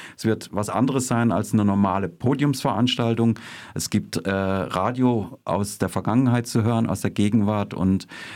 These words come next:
äh, nicht nur ein Podium, was spricht, sondern eben auch dann ein Publikum. Also wir wollen auch ein bisschen sozusagen im Brechtschen Sinne diese Kluft zwischen Sendenden, Sprechenden und Hörenden auflösen heute Abend.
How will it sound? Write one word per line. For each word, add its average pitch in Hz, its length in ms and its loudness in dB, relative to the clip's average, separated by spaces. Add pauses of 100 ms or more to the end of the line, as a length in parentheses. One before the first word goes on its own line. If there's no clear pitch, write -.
(140)
äh, 92 600 0 (140)
nicht 101 220 2
nur 98 180 2
ein 85 200 -2
Podium, 110 420 2
was 104 180 0
spricht, - 360 -4
sondern 90 300 -2
eben 85 180 -2
auch 85 200 -2
dann 82 180 -2
ein 82 220 0
Publikum. 123 540 2
Also 87 260 -2
wir 92 120 0
wollen 95 180 0
auch 90 140 -2
ein 90 120 2
bisschen 82 400 -2 (400)
sozusagen 87 600 -2
im 85 80 0
Brechtschen 90 400 0
Sinne 90 320 0 (400)
diese 87 200 0
Kluft - 380 -4
zwischen 87 580 0 (300)
Sendenden, 110 640 2
Sprechenden 98 540 0
und 92 480 0
Hörenden 98 400 2
auflösen 135 580 2
heute 110 260 0
Abend. 98 420 0